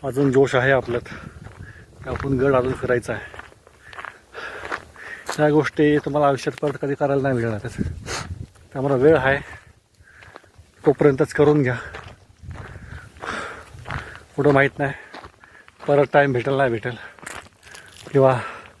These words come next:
आपण असू ना असू. त्यामुळे ह्या ज्या गोष्टी आहेत आत्ताच सगळ्या इच्छा स्वप्न पूर्ण करून घ्या. परत त्या गोष्टीचा काय त्याला बोलतात, असं वाटायला नको की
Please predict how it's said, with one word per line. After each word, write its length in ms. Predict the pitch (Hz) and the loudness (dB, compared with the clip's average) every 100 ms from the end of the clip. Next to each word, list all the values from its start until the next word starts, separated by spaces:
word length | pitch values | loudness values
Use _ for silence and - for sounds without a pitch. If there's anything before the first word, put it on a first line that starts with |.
| _ - - - _ - | _ -20 -20 -20 _ -8
आपण 280 | 147 151 151 | -6 2 4
असू 240 | 139 151 | 4 2
ना 140 | 139 143 | 4 4
असू. 200 | 131 143 - - _ _ _ - - - _ _ | 2 -6 -8 -20 _ _ _ -20 -18 -18 _ _
त्यामुळे 240 | 151 151 | -4 0
ह्या 120 | 131 151 | 2 4
ज्या 120 | 156 | 6
गोष्टी 300 | 143 131 139 | 4 2 -2
आहेत 1040 | 127 - - - - _ - - - - | -2 -10 -14 -16 -20 _ -18 -16 -18 -8
आत्ताच 300 | 139 127 143 - | -4 2 2 2
सगळ्या 240 | 127 131 | 4 4
इच्छा 340 | 127 - 131 123 - - - - - - - - | 2 0 0 0 -4 -14 -20 -16 -16 -16 -20 -6
स्वप्न 280 | - 143 147 | -4 -2 0
पूर्ण 260 | 147 147 143 | 2 4 4
करून 280 | 139 139 139 | 2 2 2
घ्या. 140 | 117 - - - - - - - - - - - - | 0 -4 -14 -12 -12 -14 -20 -20 -20 -18 -18 -18 -6
परत 220 | - 139 143 - | 2 4 4 4
त्या 100 | 151 | 2
गोष्टीचा 440 | 135 131 139 143 127 104 - - _ _ - - - - - - - - - - - - - | 2 -2 -2 0 0 -2 -12 -20 _ _ -20 -20 -20 -20 -20 -20 -20 -18 -16 -16 -16 -10 0
काय 120 | 151 | 4
त्याला 140 | 139 | 4
बोलतात, 260 | 120 113 117 - - - - - - _ - - - - | 2 0 -4 -6 -18 -18 -18 -18 -20 _ -20 -20 -16 -4
असं 200 | 135 - | 0 4
वाटायला 260 | 147 156 147 | 4 4 0
नको 120 | 139 | -2
की 260 | 147 147 | -2 -2